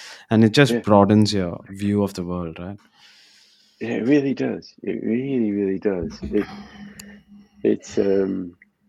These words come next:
Speaker 2: it's where, it's where, uh, I, I think, I think it's where you can start really looking at yourself in a better way, in a clearer way, and that's, that's what we're always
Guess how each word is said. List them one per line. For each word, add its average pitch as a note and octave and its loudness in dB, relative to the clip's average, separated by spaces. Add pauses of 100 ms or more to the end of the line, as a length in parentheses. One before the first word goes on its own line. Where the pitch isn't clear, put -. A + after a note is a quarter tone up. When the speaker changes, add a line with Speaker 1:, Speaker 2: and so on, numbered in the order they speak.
(760)
Speaker 2:
it's - -2
where, B2 2 (1400)
it's - -2
where, C#3 2 (320)
uh, - -6
I, C3+ 0
I D3+ 2
think, G#2 -2
I A#2+ -2
think A#2 0
it's G2 -4
where G2+ 6
you F#2+ 0
can F2 -6
start F#2+ -6
really F2+ -2 (100)
looking F#2 -4
at G2+ -8
yourself F2+ -2 (760)
in G2 0
a F#2 -2
better F#2+ 2
way, F#2+ 2
in F#2+ -4
a E2+ -6 (120)
clearer F#2 2
way, F2+ 0
and E2+ -6
that's, - -4 (960)
that's D3 -2
what F3+ 4
we're E3 4
always G#2 4